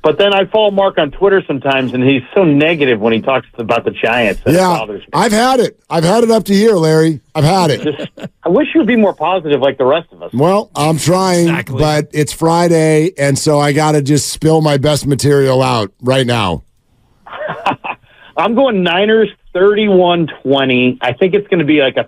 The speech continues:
Speaker 1: thirty-one thirteen game, and, um, and then the Lions are gonna get a touchdown late. Um, the scary part is the same way Dallas had, it had Irvin and Emmett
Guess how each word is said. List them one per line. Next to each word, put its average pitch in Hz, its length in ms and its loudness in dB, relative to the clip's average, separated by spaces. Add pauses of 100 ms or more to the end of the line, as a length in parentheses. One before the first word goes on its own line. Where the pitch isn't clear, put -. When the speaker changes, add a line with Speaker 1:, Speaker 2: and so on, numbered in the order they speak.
Speaker 1:
thirty-one 147 540 2
thirteen 143 600 0
game, 131 480 0 (420)
and, 127 600 2
um, 113 600 0
and 135 140 -4
then 127 360 2
the 131 240 2
Lions 123 380 0
are 123 80 2
gonna 117 180 0
get 110 160 0
a 101 60 -2
touchdown 110 560 -2
late. 107 340 0 (400)
Um, 110 400 -2
the 139 160 0
scary 233 340 0
part 147 520 -2
is 123 240 0 (500)
the 120 100 -8 (120)
same 202 220 2
way 180 200 4
Dallas 120 600 -2
had, 101 420 -2 (180)
it 139 300 0
had 117 400 -4
Irvin 165 800 0 (280)
and 110 240 -2
Emmett 143 460 0